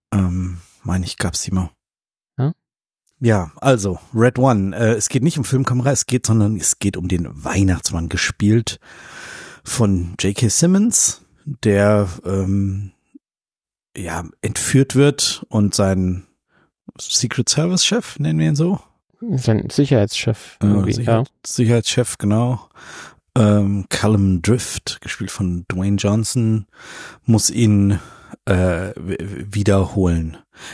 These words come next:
Speaker 1: Ich weiß jetzt schon gar nicht mehr, wie er dann noch zwischendrin auf so 'n, so 'n, ach ja, das, das ist irgend so 'n Hacker, ähm,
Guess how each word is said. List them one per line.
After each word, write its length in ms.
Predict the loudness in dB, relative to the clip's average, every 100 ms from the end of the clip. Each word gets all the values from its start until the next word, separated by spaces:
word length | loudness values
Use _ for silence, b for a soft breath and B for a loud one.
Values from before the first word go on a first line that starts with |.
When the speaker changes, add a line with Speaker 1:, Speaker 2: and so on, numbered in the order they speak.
| B
Speaker 1:
Ich 120 | -2
weiß 160 | 0 0
jetzt 100 | 0
schon 140 | 0
gar 140 | 2
nicht 160 | 0 4
mehr, 180 | 2 4
wie 140 | 4
er 80 | 2
dann 180 | 4 2
noch 280 | 2 0 -8
zwischendrin 540 | -4 -2 -2 0 0 -2
auf 140 | -4
so 160 | -2 0
'n, 260 | 0 -2 -6 b b b b b
so 160 | -4 -2
'n, 180 | -2 -4
ach 220 | -2 0 2
ja, 140 | 4
das, 280 | 4 0 0
das 220 | -2 -2
ist 100 | -2
irgend 160 | -2 -2
so 60 |
'n 100 | 0
Hacker, 400 | 0 2 2 0 -2 _ B B B B B B _ 0
ähm, 560 | 4 4 4 4 2